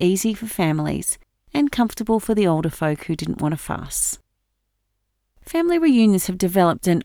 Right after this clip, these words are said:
often unfair reputation for being dramatic and painful, probably due to the cliche American Christmas movies we've all seen that usually involve an outspoken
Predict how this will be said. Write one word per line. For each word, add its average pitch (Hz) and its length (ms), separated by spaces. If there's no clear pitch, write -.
often 269 340
unfair 175 500
reputation 151 800
for - 140
being 175 240
dramatic 156 520
and 151 140
painful, 139 640
probably 311 500
due 196 240
to 175 100
the 170 80
cliche 180 520
American 156 460
Christmas - 460
movies 143 360
we've 143 240
all 185 240
seen 135 440
that - 160
usually 277 420
involve 202 340
an 156 100
outspoken 165 600